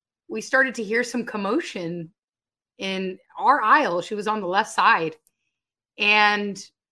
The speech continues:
people ran down there, and all of a sudden you hear this argument ensue. It was like, "No, yes, no, yes." And so, "Come out right now.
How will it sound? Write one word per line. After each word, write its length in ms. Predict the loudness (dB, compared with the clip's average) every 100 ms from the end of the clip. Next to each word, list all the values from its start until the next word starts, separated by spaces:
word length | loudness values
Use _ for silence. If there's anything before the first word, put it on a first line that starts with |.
| _ _ _ _
people 320 | -8 -4 -2
ran 280 | 0 0 2
down 280 | 4 4 2
there, 300 | -2 -2 -2
and 100 | 0
all 120 | 0
of 60 | -2
a 60 |
sudden 400 | -2 -2 -2 -4
you 160 | -4 -6
hear 240 | -4 -4
this 400 | -4 -6 -8 -16 -4
argument 560 | 0 2 0 -4 -6 -8
ensue. 600 | -10 -10 -6 -6 -6 -10
It 20 |
was 160 | -12 -10
like, 320 | -10 -10 _ _ _ _ _
"No, 680 | -10 -2 2 2 4 2 0
yes, 800 | -4 -2 0 0 -2 -6 -12 -18 -14
no, 720 | -2 2 4 4 2 0 -2
yes." 840 | -6 -4 -2 0 -2 -4 -8 -18 _ _ _ _ _ _ _ -14
And 160 | -10
so, 180 | -6 -6
"Come 300 | -2 2 6
out 200 | 8 8
right 200 | 8 4
now. 600 | 4 4 4 4 0 -6